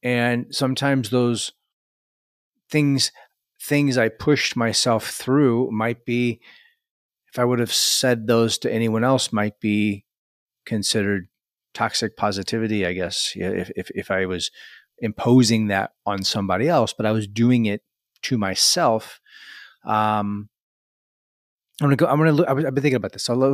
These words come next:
let's look at some examples. So, like, therapy. Uh, sometimes therapy hurts. Sometimes it's hard. Sometimes it's painful. Sometimes we see things we don't wanna see. Um,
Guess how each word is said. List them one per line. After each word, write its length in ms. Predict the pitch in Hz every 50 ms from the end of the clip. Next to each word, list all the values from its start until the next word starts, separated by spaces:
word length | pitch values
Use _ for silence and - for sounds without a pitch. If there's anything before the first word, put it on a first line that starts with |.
| 135 147
let's 160 | 156 143 127
look 100 | 156 143
at 60 | 147
some 160 | - 147 135
examples. 520 | 120 113 104 107 95 90 - 95 98 - -
So, 120 | - 139
like, 240 | 127 127 123 - - - - - - _ _
therapy. 560 | - - - 135 113 101 95 - - 87 - - _ _ _ _ _ _ _ _ _ _ _ _ _ _
Uh, 680 | 101 98 98 98 98 95 95 95 95 95 95 95 95 - _ _ _ _ _ -
sometimes 680 | - - 190 214 220 - 202 220 214 175 147 - - - _ - -
therapy 640 | - 120 131 156 151 - - 104 95 104 113 - _ _ _ _ _ _ _
hurts. 500 | - - 165 170 - - - - - - - _ _ _ _
Sometimes 760 | - - 139 151 156 - 123 120 110 110 110 113 113 - - _ _ _
it's 160 | - 117 -
hard. 460 | - - - 165 160 123 98 92 90 - _ _ _ _
Sometimes 800 | - - - 120 127 123 - 123 120 120 117 117 113 104 - - - -
it's 140 | - 117 -
painful. 640 | - _ - 139 135 147 147 - - 101 85 78 - -
Sometimes 720 | - - - 107 107 - - 117 117 117 113 107 101 -
we 120 | 113 110 107
see 240 | - - 123 120
things 340 | 107 - - 113 107 110 -
we 100 | - 107
don't 220 | 101 110 107 - 107
wanna 220 | 104 110 104 98
see. 460 | - - - 135 147 120 90 87 - _ - - - - - _ _ _ _ _
Um, 600 | 104 104 101 95 95 95 92 92 92 90 90 92